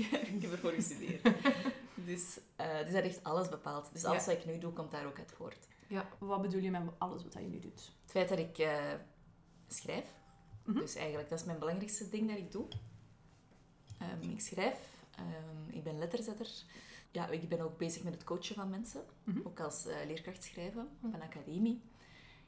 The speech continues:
Speaker 1: Ik, eh, ben redacteur van Deus Ex Machina.
Speaker 3: Mhm.
Speaker 1: Ehm, ik ben, ik,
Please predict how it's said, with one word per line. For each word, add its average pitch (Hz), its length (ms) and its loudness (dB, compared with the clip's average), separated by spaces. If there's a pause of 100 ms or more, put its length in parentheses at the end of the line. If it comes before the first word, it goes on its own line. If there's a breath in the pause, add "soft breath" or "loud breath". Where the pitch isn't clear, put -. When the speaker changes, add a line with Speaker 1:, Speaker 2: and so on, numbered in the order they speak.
(160 loud breath)
Speaker 1:
Ik, 170 320 -2
eh, 147 280 2
ben 147 120 0
redacteur 151 420 2
van 185 160 0
Deus 165 180 -2
Ex - 140 -4
Machina. 226 480 0 (200)
Speaker 3:
Mhm. 190 180 0 (340)
Speaker 1:
Ehm, 151 580 -8 (140)
ik 151 140 -10 (140)
ben, 139 640 -4 (260)
ik, 170 80 -12